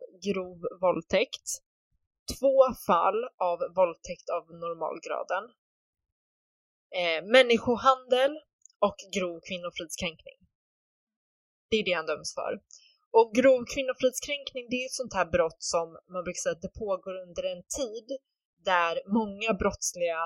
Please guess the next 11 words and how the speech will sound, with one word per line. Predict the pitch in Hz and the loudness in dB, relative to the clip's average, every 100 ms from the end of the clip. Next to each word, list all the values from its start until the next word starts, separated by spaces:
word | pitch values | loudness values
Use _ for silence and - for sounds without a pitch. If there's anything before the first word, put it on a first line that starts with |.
| - _ _ - | -8 _ _ -2
gärningar, | 196 175 170 170 165 160 160 | 2 2 0 -6 -2 -2 -2
till | 180 | -8
exempel | - 170 170 151 - | -4 -4 -4 -10 -10
hot | 180 170 160 - 175 | -10 -10 -10 0 2
och, | 160 156 - _ _ - 165 | 2 0 -6 _ _ -10 -8
eh, | 156 - - 165 180 | -6 -8 -8 -8 -6
misshandel | - - 175 170 165 165 160 - - | -4 -2 -2 -2 -2 -2 0 -6 -8
och | 175 165 | -10 -2
så | 170 | -2
vidare, | 156 - | -2 -4
har | 170 | -4